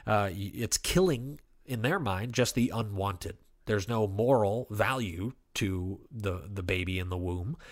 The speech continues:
I-, it's just simply, you know, some cells.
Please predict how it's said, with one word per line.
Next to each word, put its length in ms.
I-, 40
it's 320
just 380
simply, 460
you 240
know, 180
some 220
cells. 560